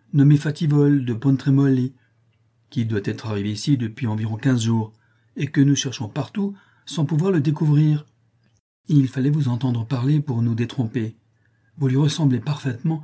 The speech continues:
à l'habit près, car le sien n'était pas aussi beau, ni de si belle couleur que le vôtre. » « Comment était-il habillé ? » dit le frère aîné de Thédalde, qui avait entendu la conversation. «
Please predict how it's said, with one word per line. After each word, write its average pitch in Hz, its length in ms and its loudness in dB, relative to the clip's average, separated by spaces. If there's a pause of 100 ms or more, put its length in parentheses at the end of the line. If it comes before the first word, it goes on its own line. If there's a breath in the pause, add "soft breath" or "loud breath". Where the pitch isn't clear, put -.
à 185 100 -6
l'habit 135 260 0
près, 196 240 -4
car 190 140 -4
le 160 100 -2
sien 202 240 -4
n'était 165 300 -4
pas 170 120 -6
aussi 165 240 -4
beau, 151 260 0 (140)
ni 151 180 4
de 143 200 2
si 143 180 -6
belle 147 160 2
couleur 147 280 4
que 147 100 2
le 139 60 8
vôtre. » « 131 380 2 (880)
Comment 107 300 -4
était-il 131 360 -4
habillé ? » 110 420 -2 (560)
dit 113 80 -2
le 104 100 -4
frère 107 280 -6
aîné 104 200 -4
de 110 100 -4
Thédalde, 107 540 -8 (140)
qui - 80 -6
avait 110 100 -4
entendu 107 420 -6
la 101 120 -8
conversation. « 104 760 -10